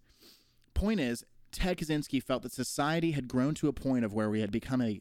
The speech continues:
self-consuming abomination, the Ouroboros, the snake swallowing its own tail. And he took such issue with this that he began a series of bombings that lasted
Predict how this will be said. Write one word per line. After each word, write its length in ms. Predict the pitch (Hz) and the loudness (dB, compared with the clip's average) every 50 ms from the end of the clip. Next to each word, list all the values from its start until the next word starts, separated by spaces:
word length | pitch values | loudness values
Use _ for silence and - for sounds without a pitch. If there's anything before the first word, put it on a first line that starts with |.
| - - | -8 -10
self-consuming 1120 | - - - - 156 151 170 185 - - - 156 143 131 - - - 139 139 135 131 117 | -8 -8 -4 -2 0 2 0 0 -2 -2 -2 -2 -2 -2 -2 0 2 2 4 4 2 0
abomination, 680 | 107 101 113 113 117 117 113 110 107 107 - - 101 101 | -2 -2 0 0 0 2 2 0 0 -2 -4 -6 -10 -8
the 100 | 101 110 | -8 -8
Ouroboros, 680 | 113 104 113 110 107 117 113 117 107 101 104 - - - - - - - - | -8 -6 -8 -6 -6 -6 -4 -4 -6 -6 -6 -12 -14 -16 -18 -20 -20 -14 -12
the 80 | 139 | -12
snake 380 | - - 151 147 147 135 - - - - - - - | -10 -8 -4 -2 -2 -2 -4 -6 -16 -20 -20 -18 -14
swallowing 960 | - - - - - - 151 143 156 170 175 180 165 156 139 120 110 101 107 - - - - - | -12 -12 -10 -10 -8 -8 -6 -6 -4 -4 -2 -2 -2 -2 -2 -2 -2 -4 -8 -12 -16 -20 -10 -4
its 200 | 143 131 - - | -4 -4 -2 0
own 200 | 139 135 127 117 | 0 0 0 0
tail. 440 | - - 151 135 123 110 104 95 - - - - - - - - - | 0 0 0 2 0 0 0 -4 -6 -12 -20 -20 -20 -20 -18 -2 0
And 280 | 131 131 135 131 127 | 2 2 4 2 0
he 560 | 123 - - - 185 214 202 139 127 127 139 | 0 -2 -2 -2 0 2 2 2 2 2 0
took 260 | 143 - - 165 147 - | -2 -2 -2 -2 -2 -2
such 300 | - - 175 156 - 147 | -4 -4 -4 -4 -2 -4
issue 260 | 156 147 - - 127 | -6 -6 -2 -2 -4
with 140 | 120 - - | -4 -2 -4
this 180 | 113 107 - | -6 -6 -2
that 120 | - 120 120 | 0 0 2
he 60 | 120 | 2
began 260 | 123 117 131 123 120 | 2 2 2 2 2
a 40 | 113 | 0
series 380 | - - 127 123 120 117 - | 0 0 0 2 2 0 -2
of 60 | 113 98 | -2 -2
bombings 520 | 113 113 120 123 117 101 90 - - - | 0 2 2 2 0 0 -2 -6 -12 -10
that 120 | - 92 | -8 -4
lasted 500 | 110 107 101 98 - - 110 104 104 104 | -4 -2 -4 -4 -6 -6 -6 -6 -6 -8